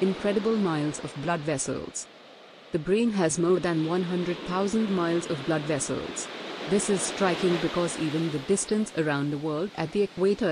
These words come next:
isn't up to that. The distance is twenty-four thousand nine hundred miles. This implies that if the blood vessels in the brain were stretched out as a journey,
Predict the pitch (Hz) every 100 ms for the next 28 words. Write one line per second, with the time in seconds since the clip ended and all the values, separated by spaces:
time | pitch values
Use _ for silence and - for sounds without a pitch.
0 | - 170 190 185 156 - 170 147 131 -
1 | - - - - - 202 214 - 214 214
2 | - 165 - 196 202 233 220 226 202 180
3 | - 196 190 202 190 165 170 156 151 143
4 | 139 160 143 123 120 - - - - -
5 | 156 247 - - 185 160 139 135 - 151
6 | - 170 - 135 160 160 139 170 - 202
7 | - 170 160 143 175 175 135 139 160 156
8 | - 151 - 165 135 - 160 165 143 208
9 | 208 139